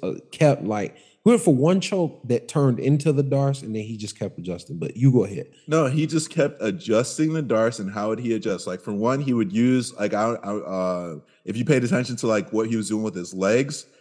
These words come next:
Speaker 2: so he was
Speaker 1: Mm-hmm.
Speaker 2: using his legs to basically hook Kevin into place and just make that choke even tighter every single time. So he'd use that, like, uh, top leg of his to, again,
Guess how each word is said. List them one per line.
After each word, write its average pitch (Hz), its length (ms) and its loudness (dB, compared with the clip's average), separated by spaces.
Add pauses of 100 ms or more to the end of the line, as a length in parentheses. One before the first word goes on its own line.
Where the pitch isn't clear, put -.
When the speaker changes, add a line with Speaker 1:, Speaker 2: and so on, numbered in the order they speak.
(180)
Speaker 2:
so - 140 -2
he 113 140 4
was 107 100 2
Speaker 1:
Mm-hmm. 131 60 4
Speaker 2:
using 139 180 2
his 107 240 -2
legs 135 260 0
to 107 60 -8
basically 113 480 -4
hook 139 480 -4 (380)
Kevin 123 340 0
into 117 320 -4
place 113 360 -2
and 107 200 -4
just 101 220 -6
make 101 260 -2
that 98 320 -4
choke 107 340 -2 (100)
even 90 520 -6
tighter 110 500 -2
every 95 240 -2
single 92 300 -8
time. 92 400 -6 (260)
So 117 180 -4
he'd 98 100 -4
use 143 380 0
that, 113 300 2
like, 90 220 -4
uh, 85 360 -6
top 127 340 -4
leg 104 220 -2
of 90 120 -4
his 92 340 -8 (360)
to, - 100 -2
again, 104 360 -2